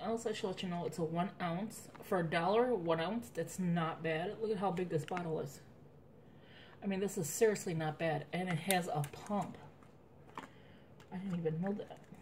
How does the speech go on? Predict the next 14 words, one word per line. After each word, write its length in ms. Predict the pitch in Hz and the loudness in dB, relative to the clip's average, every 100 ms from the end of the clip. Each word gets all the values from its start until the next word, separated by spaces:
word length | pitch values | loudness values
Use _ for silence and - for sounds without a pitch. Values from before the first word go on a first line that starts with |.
| - - - - | -20 -20 -20 -14
Let's 140 | 185 - | -12 -8
see 60 | |
if 60 | 160 | -6
I 40 | |
can 120 | 165 - | -4 -6
open 260 | 147 170 | -4 -4
this. 200 | 143 - - - - - - - - - - - - - - - - - - - - - - - - - 180 151 | -6 -8 -14 -20 -20 -20 -20 -20 -20 -20 -20 -20 -20 -20 -16 -14 -14 -16 -18 -16 -14 -14 -12 -12 -12 -12 -10 -8
And 100 | 165 | -6
I 40 | |
can 140 | 151 | -6
show 180 | 147 - | -6 -6
it 160 | 151 - | -6 -6
to 60 | |
you. 80 | 160 | -8